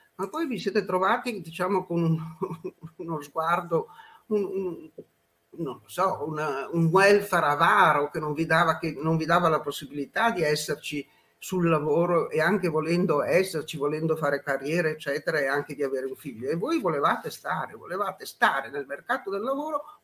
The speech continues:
con un figlio, e questo sembrava che, eh, non fosse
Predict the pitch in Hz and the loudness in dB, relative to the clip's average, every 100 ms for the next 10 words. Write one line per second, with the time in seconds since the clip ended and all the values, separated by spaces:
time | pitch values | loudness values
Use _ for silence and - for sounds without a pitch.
0 | _ 311 277 269 175 165 131 95 101 110 | _ 2 4 4 2 -2 -8 -10 -10 -10
1 | - _ _ - 233 233 226 220 247 247 | -10 _ _ -8 -4 -2 -2 -4 -6 -6
2 | _ _ _ - 190 170 156 151 165 160 | _ _ _ -8 -4 0 2 2 0 -2
3 | 156 151 - - 139 123 117 117 - - | -6 -6 -8 -8 -4 -4 -6 -10 -14 -20
4 | - - - 165 160 170 180 151 | -18 -18 -6 -6 -6 -6 -6 -6